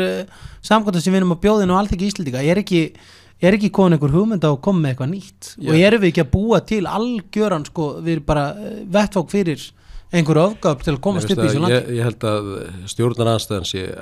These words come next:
Speaker 2: alls ekkit handónýt, en hún á auðvitað dálítið erfitt með að fóta sig í nýju umhverfi sem er þannig, því miður,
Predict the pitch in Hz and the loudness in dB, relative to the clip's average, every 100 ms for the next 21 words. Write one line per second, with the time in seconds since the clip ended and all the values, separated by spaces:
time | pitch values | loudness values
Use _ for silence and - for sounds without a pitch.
0 | 78 107 - 104 - 110 107 120 127 90 | -6 -4 -4 -4 -4 -4 -4 -4 -6 -6
1 | - 90 113 120 120 120 117 107 113 101 | -8 -4 0 4 4 4 2 -2 -2 -2
2 | 123 147 120 98 - 160 - 139 - 110 | -2 0 -2 -2 -2 -2 -2 -4 -2 -2
3 | 101 123 139 110 107 - 98 101 113 123 | -2 -2 -2 -2 -4 -4 -4 -2 -2 -2
4 | 107 87 90 - - _ _ - - - | -2 -8 -10 -14 -20 _ _ -20 -6 2
5 | 131 123 120 104 117 | 4 6 4 2 -4